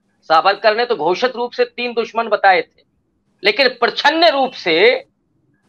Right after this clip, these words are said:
जो उन्हें दुश्मन लगते हैं, जिनको वो गुलाम बनाना चाहते हैं,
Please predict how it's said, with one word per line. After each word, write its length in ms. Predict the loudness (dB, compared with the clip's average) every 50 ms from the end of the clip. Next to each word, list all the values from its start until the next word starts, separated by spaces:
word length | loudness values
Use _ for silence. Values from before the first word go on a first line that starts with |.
| _ _ _
जो 240 | 2 4 6 6 6
उन्हें 420 | 4 2 2 2 4 2 0 0
दुश्मन 380 | 0 -2 -2 -2 -2 -2 -2 -2
लगते 680 | -2 -4 -8 -6 -2 -2 -2 -2 -2 _ _ -2 0
हैं, 200 | 2 2 0 0
जिनको 320 | 0 0 0 0 -2 0 2
वो 120 | 2 2
गुलाम 440 | 0 0 -2 0 2 2 0 2 2
बनाना 320 | 0 2 2 2 0 0
चाहते 440 | 0 2 2 2 2 2 -2 _ -12
हैं, 220 | -12 -12 -14 -20